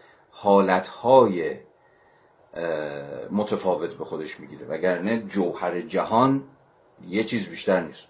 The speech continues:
اونم خداست، خدا هم مساوی با طبیعته. حالا کاری با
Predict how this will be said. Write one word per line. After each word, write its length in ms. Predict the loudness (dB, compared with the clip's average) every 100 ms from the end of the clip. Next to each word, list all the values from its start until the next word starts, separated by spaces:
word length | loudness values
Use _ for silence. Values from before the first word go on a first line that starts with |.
| -14
اونم 180 | -10 -8
خداست، 480 | -6 -4 -4 -6 -14
خدا 380 | -10 -4 -2 -2
هم 220 | -4 -6
مساوی 320 | -8 -10 -8
با 120 | -6
طبیعته. 560 | -4 -6 -8 -10 -10 -14 -20 -20 -20 -6
حالا 140 | -4
کاری 200 | 0 0
با 240 | 2 0